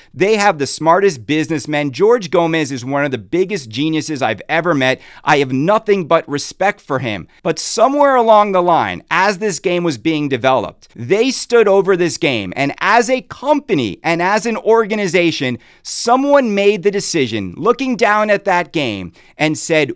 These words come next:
"We can get twenty thousand dollars for this. The pinball buying community is a bunch of suckers, and they will buy this game." They made that decision, and they put that price on their website,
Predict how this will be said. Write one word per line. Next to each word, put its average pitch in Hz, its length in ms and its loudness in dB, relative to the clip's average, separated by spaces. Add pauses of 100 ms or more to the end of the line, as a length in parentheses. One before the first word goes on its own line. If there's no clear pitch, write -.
"We 151 340 -4
can 226 360 -8
get 151 360 0 (140)
twenty 214 640 -4
thousand 180 760 -2
dollars 147 480 2
for 151 220 -4
this. 101 420 -4 (380)
The 160 100 4
pinball 233 580 0
buying 190 360 0
community 135 580 -2
is 131 160 -2
a 127 80 -2
bunch 151 380 -4
of 247 100 -6
suckers, 120 720 -4 (240)
and 139 240 0
they 151 160 4
will 165 240 0
buy 131 460 0
this 127 280 -2
game." 113 280 -6 (180)
They 196 460 2
made 233 300 0
that 175 280 2
decision, 127 560 -6 (160)
and 127 280 -2
they 196 200 2
put 277 320 -6
that 233 300 -2
price 127 560 -2 (340)
on 220 280 2
their 226 200 4
website, 123 720 0